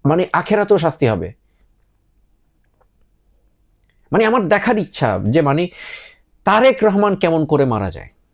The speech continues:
কারণ এই যে আপনার ইয়েতে জিয়া পরিবারের একটারও হচ্ছে আপনার স্বাভাবিক মৃত্যু হয় নাই, কিন্তু জিয়াউর রহমানকে তো ওই যে, মানে, আমাদের, মানে, গৌরবময়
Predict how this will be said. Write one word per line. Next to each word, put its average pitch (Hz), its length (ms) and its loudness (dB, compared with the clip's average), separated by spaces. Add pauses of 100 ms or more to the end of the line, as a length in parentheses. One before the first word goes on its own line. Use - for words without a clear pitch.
(340)
কারণ 208 360 0 (180)
এই 208 120 2
যে 226 160 2
আপনার 180 360 2
ইয়েতে 156 380 2 (260)
জিয়া 147 300 2
পরিবারের 190 600 2
একটারও 196 420 -2
হচ্ছে 196 280 -4
আপনার 160 180 0
স্বাভাবিক 185 420 0
মৃত্যু 180 280 2
হয় 160 120 2
নাই, 131 160 -2
কিন্তু 95 360 -6 (1600)
জিয়াউর 175 200 4
রহমানকে 202 340 0
তো 196 180 4
ওই 180 100 6
যে, 165 220 4
মানে, 127 640 -2 (380)
আমাদের, 165 420 2 (880)
মানে, 120 400 0 (280)
গৌরবময় 151 840 4